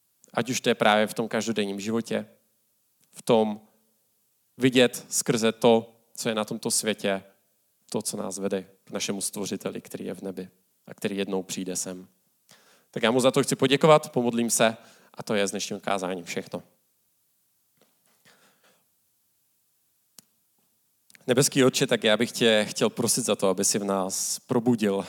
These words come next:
radost ze vzkříšení, která by byla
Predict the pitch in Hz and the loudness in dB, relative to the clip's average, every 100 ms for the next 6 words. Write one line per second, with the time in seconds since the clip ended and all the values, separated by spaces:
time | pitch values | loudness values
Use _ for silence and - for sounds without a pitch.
0 | - 113 107 107 107 101 - 101 - - | -6 0 2 4 2 -2 -2 -4 -4 -6
1 | 110 104 95 95 - 110 104 110 110 107 | -6 -6 -8 -10 -6 -4 -2 -2 -2 0
2 | 92 92 | -2 -6